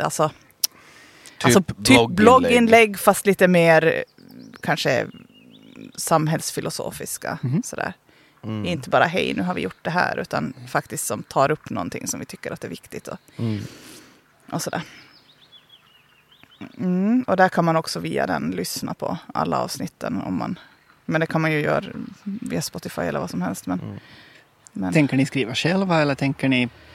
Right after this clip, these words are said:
Speaker 3: ta in,
Speaker 2: Ja.
Speaker 3: eh, gästskribenter?
Speaker 1: Alltså,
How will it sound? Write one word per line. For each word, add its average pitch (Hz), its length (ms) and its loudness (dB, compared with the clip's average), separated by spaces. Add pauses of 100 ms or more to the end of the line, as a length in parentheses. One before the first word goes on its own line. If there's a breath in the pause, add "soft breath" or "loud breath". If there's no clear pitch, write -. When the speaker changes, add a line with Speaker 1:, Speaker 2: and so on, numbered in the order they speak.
(180)
Speaker 3:
ta 113 340 4 (260)
in, 127 280 4
Speaker 2:
Ja. 123 60 0
Speaker 3:
eh, 123 180 -2
gästskribenter? 156 1300 -2 (240)
Speaker 1:
Alltså, 143 680 0